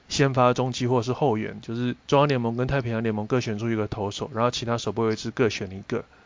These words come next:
那如果说球员的，球员互选跟球迷的投票有重复的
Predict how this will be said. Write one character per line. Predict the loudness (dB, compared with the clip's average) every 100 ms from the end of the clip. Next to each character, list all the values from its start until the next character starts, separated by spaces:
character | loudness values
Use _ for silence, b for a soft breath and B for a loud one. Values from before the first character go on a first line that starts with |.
| b b b
那 | 8 8
如 | 8 6
果 | 6 4
说 | 4 4 4
球 | 2 0 4 6 6
员 | 6 4 4
的， | 4 4 2 -10 _ b b b
球 | 4 6
员 | 6 6
互 | 6 6
选 | 4 0
跟 | 2 2
球 | 2 -2
迷 | 0 2
的 | 0
投 | 2 0
票 | 4 6 6
有 | 4 0
重 | 0 -4
复 | -2 0 0
的 | 2 2 2